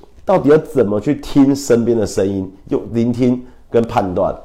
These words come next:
聚焦在自己要的结果上，又是很重要的一个环节。所以我觉得这是 for 创业的人，我觉得要给的建议。那如果是 for 同业，如果未来就是有朋友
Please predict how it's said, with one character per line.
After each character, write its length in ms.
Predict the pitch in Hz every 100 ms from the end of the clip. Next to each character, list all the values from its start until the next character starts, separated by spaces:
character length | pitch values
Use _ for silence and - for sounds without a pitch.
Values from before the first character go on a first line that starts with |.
| - -
聚 140 | - 139
焦 80 | 120
在 100 | 123
自 160 | 123
己 100 | 107
要 140 | 90 90
的 60 |
结 160 | - 71
果 100 | 60
上， 220 | 92 78
又 80 | 104
是 80 | 95
很 100 | 76
重 140 | 85
要 60 | 76
的 60 |
一 40 | 73
个 60 |
环 200 | 67 -
节。 160 | 69 -
所 100 | 85
以 40 | 123
我 40 |
觉 140 | 101
得 180 | 101 95 - -
这 120 | 117
是 100 | 123
for 260 | 127 85 60
创 260 | - 117 104
业 100 | 98
的 120 | 80
人， 280 | 69 62 50
我 80 | 76
觉 160 | 82
得 60 | 78
要 120 | 90
给 160 | 95 71
的 160 | 53 -
建 120 | -
议。 200 | 85 78 - - - - - - -
那 360 | 139 127 120 113 110
如 280 | 120 135 147
果 340 | 139 113 98
是 500 | 90 135 135 123 117
for 400 | - 104 87 80
同 280 | - - 101
业， 280 | 143 131 - - - -
如 160 | 110
果 180 | 127 107
未 140 | 101 127
来 260 | 95 82 - - -
就 120 | 104
是 280 | 110 104 78
有 140 | 92
朋 220 | 85 92
友 200 | 101 87